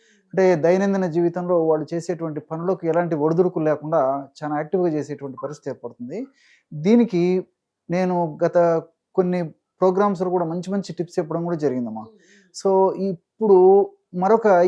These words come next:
ఈజీగా తయారు చేసుకున్నటువంటి టిప్ చెప్తానమ్మా.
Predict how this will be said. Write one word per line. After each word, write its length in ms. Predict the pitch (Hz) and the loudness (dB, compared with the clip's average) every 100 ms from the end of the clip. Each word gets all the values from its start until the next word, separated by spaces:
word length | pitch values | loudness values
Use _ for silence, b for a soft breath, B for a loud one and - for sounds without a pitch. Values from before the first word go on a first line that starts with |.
| 185 202 | 2 2
ఈజీగా 360 | 226 226 226 | 2 4 4
తయారు 340 | 202 180 170 170 | 4 2 -2 -4
చేసుకున్నటువంటి 640 | 156 165 151 147 147 131 _ | -12 -12 -12 -8 -8 -8 _
టిప్ 220 | 180 170 | -6 -4
చెప్తానమ్మా. 540 | 180 - 143 143 240 | -4 -4 -6 -6 -6